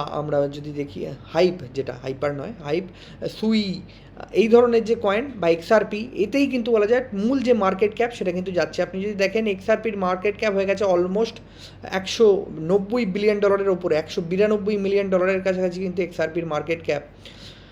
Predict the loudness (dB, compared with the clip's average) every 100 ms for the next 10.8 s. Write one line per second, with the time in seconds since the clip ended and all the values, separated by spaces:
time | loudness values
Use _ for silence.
0 | -18 0 4 6 6 4 6 6 6 6
1 | 4 2 2 2 4 6 6 4 4 2
2 | 4 2 4 0 0 -6 -2 2 6 6
3 | 4 0 -16 -20 -20 -14 0 4 8 8
4 | 8 8 8 6 2 -2 -4 -8 -16 -20
5 | -20 -20 -8 0 2 2 -2 -6 -2 2
6 | 4 4 0 -4 0 0 2 0 4 4
7 | 4 2 6 6 6 4 -2 -2 -6 -4
8 | -4 0 2 2 2 -2 -2 -2 -2 -2
9 | -4 0 0 0 -2 -2 -2 0 2 2
10 | 0 -2 -6 -2 0 2 0